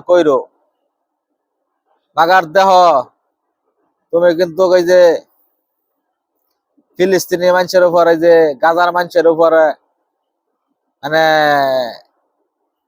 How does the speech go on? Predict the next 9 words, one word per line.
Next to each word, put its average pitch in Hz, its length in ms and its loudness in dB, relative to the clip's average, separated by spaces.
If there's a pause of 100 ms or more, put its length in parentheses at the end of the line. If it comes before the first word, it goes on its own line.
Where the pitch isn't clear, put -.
(380)
আক্রমণ 214 340 -2
করার 202 180 0
লাগে 180 140 2
একটা 175 160 -4
নির্দেশ 190 440 -2
দাতা 180 240 -2
হয়ে 170 260 0
গেছিলা। 147 380 -2 (1160)
ভাই, 147 380 -2